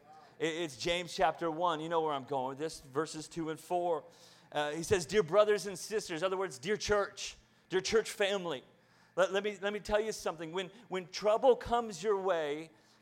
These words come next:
consider it. In other words, your viewpoint of it is an opportunity.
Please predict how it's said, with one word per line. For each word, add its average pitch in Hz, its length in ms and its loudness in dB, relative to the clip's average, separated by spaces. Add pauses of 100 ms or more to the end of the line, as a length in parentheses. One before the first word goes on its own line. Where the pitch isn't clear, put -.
(120)
consider 214 760 -2
it. 143 60 0
In 123 80 -6
other 214 160 0
words, 180 200 0
your 220 140 2
viewpoint 190 640 -4
of 143 160 0
it 127 140 -10 (280)
is 190 200 0
an 196 180 -2
opportunity. 214 1000 -2